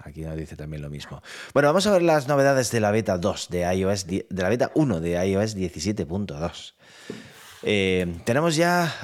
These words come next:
eh, la lista de favoritos. Con diecisiete punto uno Apple introdujo la posibilidad de elegir, de marcar canciones como favoritas. Eh, al-,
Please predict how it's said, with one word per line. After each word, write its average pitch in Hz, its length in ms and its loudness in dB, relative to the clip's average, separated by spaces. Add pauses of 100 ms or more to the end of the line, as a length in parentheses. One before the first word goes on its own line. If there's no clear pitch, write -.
eh, 101 380 2
la 104 160 2
lista 113 420 0
de 107 100 4
favoritos. 131 640 2
Con 110 120 -2
diecisiete 98 380 -2
punto 113 300 0
uno 117 180 2
Apple 104 240 0
introdujo 95 460 -2
la 87 100 -2
posibilidad 95 380 0
de 90 80 0
elegir, 87 420 -4
de 90 140 -6
marcar 90 460 -4
canciones 82 500 -6
como 73 200 -14
favoritas. 117 720 -2 (720)
Eh, 78 720 -8 (140)
al-, 143 300 0